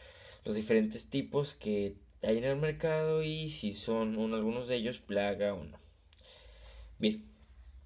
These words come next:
Correcto, como vemos aquí, eh, los, al parecer los que se ven en su mayor parte, pues son los caracoles planorbis,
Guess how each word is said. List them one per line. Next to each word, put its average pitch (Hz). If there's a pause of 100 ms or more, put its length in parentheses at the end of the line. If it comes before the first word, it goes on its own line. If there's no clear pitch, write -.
(840)
Correcto, 120
como 127
vemos 175
aquí, 147
eh, 123
los, 104
al 95
parecer 101
los 110
que 110
se 104
ven 107
en 120
su 110
mayor 110
parte, -
pues 127
son 107
los 110
caracoles 101
planorbis, 101